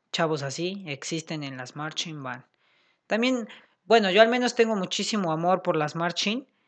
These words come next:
Y digo, sí, la neta me, me rifo, trato de dar al cien cuando estoy en una, en una banda. Pero pues si ya no me siento a gusto, prefiero salirme, eh, y ya no,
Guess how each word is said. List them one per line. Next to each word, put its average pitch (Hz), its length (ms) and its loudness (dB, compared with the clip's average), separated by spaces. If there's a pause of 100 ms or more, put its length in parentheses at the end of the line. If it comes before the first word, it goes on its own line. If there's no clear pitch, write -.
(340)
Y 143 680 -4
digo, 151 260 -2
sí, 190 400 0
la 143 160 -4
neta 160 280 -4
me, 143 280 -6
me 147 160 -8
rifo, 180 360 -4
trato 170 320 0
de 147 140 -4
dar 151 180 -2
al 147 140 -4
cien 160 360 -6 (100)
cuando 139 180 -8
estoy 147 300 -6
en 139 120 -10
una, 135 320 -10 (240)
en 160 140 -10
una 170 180 -4
banda. 185 360 -4 (880)
Pero 170 280 -2
pues 180 200 0
si 160 480 -2
ya 190 120 4
no 214 80 0
me 196 80 -2
siento 190 280 -2
a - 20 6
gusto, 180 340 -2
prefiero 165 380 -4
salirme, 151 880 -6
eh, 131 140 -20 (200)
y 147 160 -20
ya 135 180 -14
no, 135 220 -20